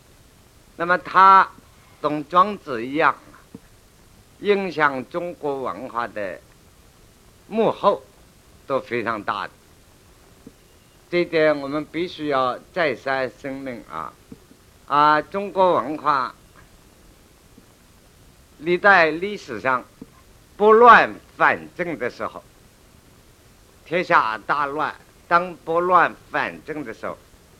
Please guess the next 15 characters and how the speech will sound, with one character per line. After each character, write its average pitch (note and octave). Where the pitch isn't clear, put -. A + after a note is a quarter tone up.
都 D3
是 C#3
道 F3
家 B2
的 B2
人 G#2
物 B2+
与 G#2+
道 E3
家 G#2+
的 G2+
思 D3
想 G#2
出 C#3
来 F2